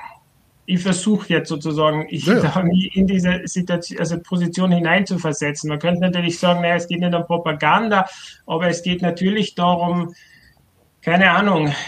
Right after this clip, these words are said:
Speaker 1: Gleichgesinnte oder anderen ihren Anliegen zu stärken. Es sind ja viel dieser Texte, sind ja sehr, eben, die sind ja nicht unbedingt oft so theoretisch, sondern oft so sehr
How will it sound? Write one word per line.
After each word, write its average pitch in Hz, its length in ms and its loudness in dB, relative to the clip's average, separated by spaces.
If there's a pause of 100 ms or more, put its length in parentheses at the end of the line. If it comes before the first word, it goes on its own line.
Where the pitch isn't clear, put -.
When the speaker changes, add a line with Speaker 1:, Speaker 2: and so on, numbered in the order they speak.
(120)
Speaker 1:
Gleichgesinnte 208 760 -2
oder 175 300 2
anderen 190 440 0
ihren 175 160 0
Anliegen 185 580 -2
zu 165 140 -8
stärken. 196 480 0
Es 185 80 -6
sind 214 120 -2
ja 202 120 4
viel 208 320 -4
dieser 196 260 -2
Texte, 196 380 -4
sind 180 160 0
ja 180 140 2
sehr, 180 420 2
eben, 190 160 0
die 175 60 0
sind 196 200 0
ja 190 100 0
nicht 185 220 0
unbedingt 180 480 -2
oft - 240 -8
so 170 120 -6
theoretisch, 175 720 -2
sondern 160 260 -4
oft 160 140 -8
so 160 80 -8
sehr 156 300 -4